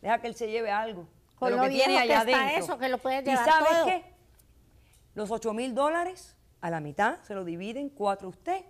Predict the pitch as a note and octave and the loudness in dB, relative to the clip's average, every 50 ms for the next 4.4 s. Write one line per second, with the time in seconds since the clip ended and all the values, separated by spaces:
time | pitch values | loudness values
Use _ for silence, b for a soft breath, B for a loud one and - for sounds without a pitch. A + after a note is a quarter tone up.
0 | - _ _ _ _ _ _ - G#3+ A#3 A#3+ A#3 A#3 A3 G#3+ G3+ F#3 F3 E3+ F3 | -20 _ _ _ _ _ _ -6 -2 -2 -2 -2 -2 -6 -6 -6 -6 -6 -6 -6
1 | F#3 F#3 F#3+ F#3+ G#3 G3+ G#3 G#3 A3 A3+ A3 G#3+ - A3+ - - - A3+ A3 A3 | -6 -6 -6 -6 -6 -4 -4 -4 -4 -6 -8 -10 -10 -10 -8 -2 0 0 0 0
2 | A3 G3+ - A3+ A3 G#3 - G#3+ G3 F3+ F3+ F3+ F3 A#3 B3+ B3 - A#3+ A#3+ - | -4 -6 -4 -4 -4 -4 -4 -4 -4 -2 -2 0 2 2 2 2 0 -4 -6 -6
3 | - - E3+ F3+ E3+ - F4+ F#4+ F#4 F#4+ b b b b b F3 E3 D#3+ - G#3+ | -4 -4 -4 -4 -2 -2 -2 -2 -2 -4 b b b b b -8 -8 -8 -6 -6
4 | A3 A3 A3+ A#3+ A#3 A3+ A3+ | -6 -4 -4 -6 -8 -10 -12